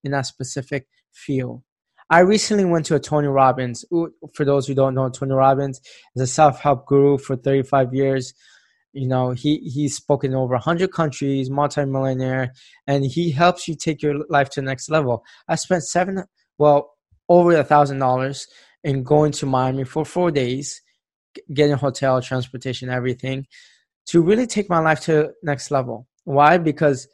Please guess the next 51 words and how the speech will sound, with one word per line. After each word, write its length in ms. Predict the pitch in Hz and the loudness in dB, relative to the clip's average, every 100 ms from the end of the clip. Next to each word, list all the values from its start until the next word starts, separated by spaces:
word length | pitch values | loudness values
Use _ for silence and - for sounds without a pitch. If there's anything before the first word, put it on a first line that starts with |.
| _ _ _ _ | _ _ _ _
for 120 | - | 0
the 60 | 165 | 2
longest 340 | 170 185 165 | 2 0 -2
time, 240 | - 160 139 | 0 0 2
I 80 | 131 | 2
had 240 | 139 147 | 2 0
anxiety, 640 | 143 127 135 131 131 131 | -2 0 2 2 0 -4
so 340 | 127 139 135 127 - _ | -4 -2 -2 -4 -14 _
I 40 | 151 | 0
really 400 | 156 190 185 170 | 2 2 0 -2
tried 440 | - - 156 156 | -12 0 2 2
to 240 | - 147 135 | 2 0 0
help 200 | 127 151 | 0 -2
myself, 540 | 143 131 139 135 - _ _ _ _ _ _ _ - | -2 -4 -2 -4 -4 _ _ _ _ _ _ _ -4
uh, 140 | 143 | -2
stay 300 | 131 - 151 | -2 -2 -2
in 80 | 139 | -2
the 80 | 123 | -6
present. 560 | - 120 113 - - _ | -8 -8 -10 -18 -20 _
So 180 | _ 143 | _ -2
I, 120 | 131 | -2
I 180 | 135 143 | -2 -4
invested 360 | 139 160 180 180 | 0 0 0 0
in 40 | |
that 80 | 156 | 0
money. 260 | 139 135 | 0 -2
People 260 | 127 151 151 | -2 -4 -4
thought 140 | 160 | 0
I 40 | 156 | 2
was 140 | 139 | 0
crazy. 440 | - 131 123 123 123 | -4 -4 -2 -4 -4
"Why 200 | 127 135 | 0 2
would 160 | 139 | 0
you 60 | 127 | -4
spend 240 | - 135 | -6 -4
over 160 | 127 123 | -2 -4
a 80 | 117 | -4
thousand 340 | 127 120 120 | -4 -4 -4
dollars 380 | 120 117 120 113 _ - _ | -6 -4 -6 -10 _ -20 _
to 100 | - | -6
go 140 | 127 123 | -2 -4
see 200 | - 117 | -2 -4
a 100 | 110 | -4
guy?" 300 | 104 101 110 _ _ _ | -6 -8 -14 _ _ _
But 220 | 160 160 | 0 2
it'd 160 | 196 180 | 4 4
be 140 | 165 | 4
totally 300 | - 180 185 | 4 4 6
okay 300 | 175 151 175 | 4 2 2
to 80 | 147 | 0
see, 320 | 135 165 147 | 0 -4 -4